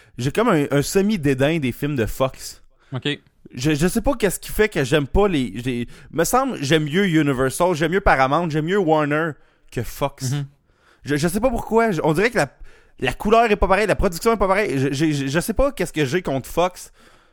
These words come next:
Speaker 1: euh, mais je, je sais pas. Fait que, euh, Planet of the Apes, c'est cinq films de Fox, ok, les, la série originale, mettons.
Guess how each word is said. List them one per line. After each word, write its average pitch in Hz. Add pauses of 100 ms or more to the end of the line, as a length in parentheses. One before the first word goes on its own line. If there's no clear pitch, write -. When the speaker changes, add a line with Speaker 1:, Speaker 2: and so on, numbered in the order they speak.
(440)
Speaker 1:
euh, 131
mais 139 (100)
je, 151
je 151
sais 180
pas. 233
Fait 185
que, -
euh, 95 (260)
Planet 240
of 175
the 170
Apes, 190 (240)
c'est -
cinq 208
films 196
de 127
Fox, 147
ok, 113
les, 143
la 117
série 139
originale, 147
mettons. 156